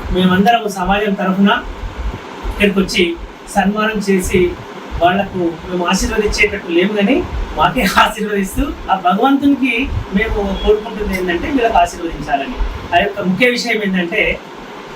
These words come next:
ఒక ఎంబీబీఎస్ సీట్ అనేది రావాలంటే అంత ఆషామాషి కాదు.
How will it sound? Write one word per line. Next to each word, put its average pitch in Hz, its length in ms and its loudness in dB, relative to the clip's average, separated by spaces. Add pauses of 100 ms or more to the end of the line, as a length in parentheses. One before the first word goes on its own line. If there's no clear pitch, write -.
(180)
ఒక - 120 -6
ఎంబీబీఎస్ 269 640 4
సీట్ 254 220 -2
అనేది 233 280 -2
రావాలంటే 214 760 0
అంత 190 120 0
ఆషామాషి 196 600 2
కాదు. - 240 0